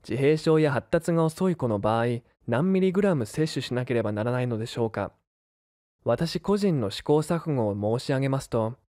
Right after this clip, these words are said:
私は最初、オンラインで購入できる様々なサプリメントを手に入れて、実際飲んでみたり、また、センターを通う自閉症の子供たちにも配りました。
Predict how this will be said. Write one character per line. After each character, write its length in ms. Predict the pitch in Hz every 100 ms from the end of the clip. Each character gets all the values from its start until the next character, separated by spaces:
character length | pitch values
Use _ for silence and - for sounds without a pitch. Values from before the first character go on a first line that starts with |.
| _ -
私 380 | 101 135 -
は 80 | 147
最 240 | - 143 143
初、 140 | 147 135 -
オ 100 | 143
ン 120 | 170
ラ 140 | 185 175
イ 40 |
ン 60 | 123
で 80 |
購 240 | 101 120 127
入 180 | 135 131
で 100 | 135
き 140 | 143
る 260 | 117 110 - _ -
様 300 | 127 143 185
々 200 | 165 123
な 100 | 107
サ 160 | 147
プ 120 | 151
リ 80 | 135
メ 120 | 113
ン 100 | 110
ト 120 | 104 98
を 60 |
手 160 | - 151
に 120 | 139
入 60 | 110
れ 100 | 110
て、 260 | 120 117 - _
実 160 | - 110
際 220 | - 151
飲 180 | 147 175
ん 60 |
で 100 | 160
み 120 | 127 123
た 120 | 117
り、 220 | 110 113 _ _ _
ま 160 | 113 113
た、 280 | 131 131 -
セ 180 | - 190
ン 80 | 190
タ 200 | 123 104
ー 0 |
を 100 | 104
通 200 | 113 120 127 123
う 20 |
自 180 | - 113
閉 200 | 147 165
症 220 | 175 165
の 100 | 160
子 120 | 165
供 200 | 165 170
た 100 | 151
ち 140 | -
に 80 | 113
も 80 | 101
配 240 | - 107
り 60 | 113
ま 100 | 120
し 60 | -
た。 180 | 110